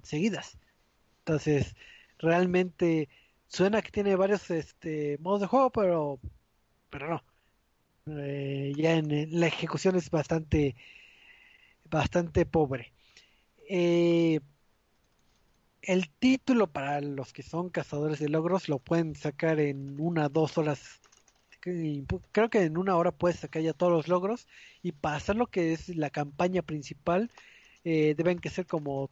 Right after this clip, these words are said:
tre-, perdón, si no recuerdo, si no mal recuerdo, como tres secciones de cuatro pistas. Entonces deben que ser como entre ocho o doce pistas distintas.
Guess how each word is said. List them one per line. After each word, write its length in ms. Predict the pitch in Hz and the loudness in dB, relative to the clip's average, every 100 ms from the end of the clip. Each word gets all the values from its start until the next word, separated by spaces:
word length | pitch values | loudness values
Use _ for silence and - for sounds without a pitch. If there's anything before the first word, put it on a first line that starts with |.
| _ | _
tre-, 200 | 180 180 175 165 160 _ _ - _ _ _ _ _ _ _ - | -4 -4 -12 -20 -20 _ _ -20 _ _ _ _ _ _ _ -8
perdón, 300 | 147 135 143 | -8 -6 -4
si 160 | - 165 | -4 0
no 120 | 175 | 2
recuerdo, 580 | 180 - 185 175 185 170 | 2 2 2 2 2 -6
si 160 | - | -10
no 80 | 156 | -4
mal 120 | 180 | -2
recuerdo, 420 | 170 - 175 185 | -2 0 0 2
como 300 | 180 147 135 - _ | -2 -6 -10 -14 _
tres 340 | 165 165 170 | -2 0 0
secciones 500 | - 175 - 175 170 | -2 -6 -4 -6 -4
de 80 | 151 | -6
cuatro 300 | - 156 147 | -4 -4 -4
pistas. 500 | - 190 - 240 - - - - | -4 -2 0 -2 -2 -18 -20 -20
Entonces 200 | - 160 | -2 2
deben 160 | 165 156 | 2 0
que 100 | - | -6
ser 100 | - | -10
como 520 | 170 143 131 131 147 | -8 -8 -6 -6 -6
entre 320 | 143 131 143 | -8 -8 0
ocho 320 | 147 165 - | 2 2 2
o 40 | 160 | 0
doce 340 | 151 - 151 | -2 0 -2
pistas 400 | - 151 - 135 | -2 -8 -4 -6
distintas. 500 | - - 131 - - | -6 -8 -8 -10 -14